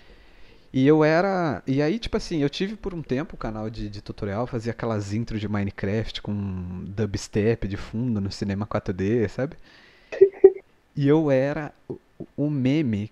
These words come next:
Speaker 1: que a galera fala assim, "Ah, se você não sabe alguma coisa pra fazer na internet ou no computador, com certeza você vai achar uma criança de oito anos no, com um bloco de notas ensinando no Windows X P." Eu era uma dessas crianças.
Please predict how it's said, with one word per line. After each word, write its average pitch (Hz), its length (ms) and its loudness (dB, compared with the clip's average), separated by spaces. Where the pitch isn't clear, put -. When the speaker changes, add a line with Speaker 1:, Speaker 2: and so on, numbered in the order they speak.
Speaker 1:
que - 120 -6
a 107 80 -2
galera 113 300 2
fala 113 200 -4
assim, 113 160 -6
"Ah, 101 280 -4
se - 220 -10
você 123 220 -4
não 160 100 -2
sabe 120 220 2
alguma 107 280 2
coisa 107 560 0
pra 95 100 -12
fazer 101 240 -8
na 98 80 -6
internet 98 400 -4
ou 101 40 -4
no 101 60 -6
computador, 110 560 -4
com 139 240 -2
certeza 190 360 -2
você - 140 -8
vai 120 180 -2
achar 113 240 -4
uma 113 120 -4
criança 117 540 -4
de 117 100 -2
oito 113 320 0
anos 104 460 -2
no, 127 240 4
com - 160 4
um 123 60 6
bloco 123 280 8
de 127 120 8
notas 123 480 6
ensinando 127 640 6
no 127 120 4
Windows 127 280 6
X - 220 0
P." 98 280 0
Eu 123 180 4
era 127 220 4
uma 139 200 0
dessas 131 300 -2
crianças. - 720 -4